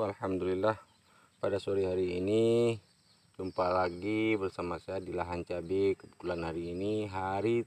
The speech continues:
terakhir bulan Ramadan. Sebentar lagi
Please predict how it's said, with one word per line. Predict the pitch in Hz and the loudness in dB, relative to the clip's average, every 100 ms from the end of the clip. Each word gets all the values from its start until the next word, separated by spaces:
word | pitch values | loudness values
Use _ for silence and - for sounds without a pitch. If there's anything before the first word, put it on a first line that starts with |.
| - | 0
terakhir | 104 95 98 95 101 113 110 104 - - - - - - _ | 0 2 0 0 2 4 2 0 -16 -20 -20 -20 -20 -20 _
bulan | 98 98 95 101 101 95 | -2 4 6 6 6 4
Ramadan. | 98 98 90 98 95 90 | 4 4 2 2 2 -2
Sebentar | 85 92 90 | -6 -4 -4
lagi | 90 85 98 110 | -6 -6 -6 -4